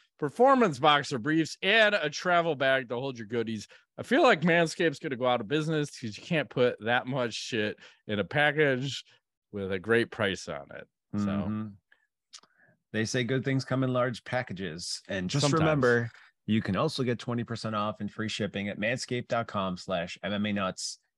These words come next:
Speaker 2: That's twenty percent off and free shipping at manscaped dot com slash M M A nuts. It's smooth
Speaker 1: Smooth
Speaker 2: sack
Speaker 1: sack
Speaker 2: time.
Speaker 1: summer!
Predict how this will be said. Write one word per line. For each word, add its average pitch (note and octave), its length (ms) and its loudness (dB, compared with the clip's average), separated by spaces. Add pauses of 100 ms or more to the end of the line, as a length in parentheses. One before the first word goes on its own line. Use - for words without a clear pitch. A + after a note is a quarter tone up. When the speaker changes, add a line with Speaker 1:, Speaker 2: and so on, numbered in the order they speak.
(100)
Speaker 2:
That's F2 240 -4
twenty D3+ 280 -2
percent B2 360 -4
off G2 340 -4
and E2 120 -10
free C#3 240 -4
shipping F#2 560 -4
at D#2+ 120 -6
manscaped A2+ 640 -4
dot A2+ 240 -4
com D#2+ 420 -4
slash D2 420 -6
M G2 120 -2
M G2 100 -2
A F#2+ 80 -4
nuts. - 380 -10 (380)
It's G#2 140 -4
smooth C3+ 480 4
Speaker 1:
Smooth G4 260 10
Speaker 2:
sack C3 140 4
Speaker 1:
sack A4+ 220 6 (140)
Speaker 2:
time. - 20 2
Speaker 1:
summer! E4+ 840 6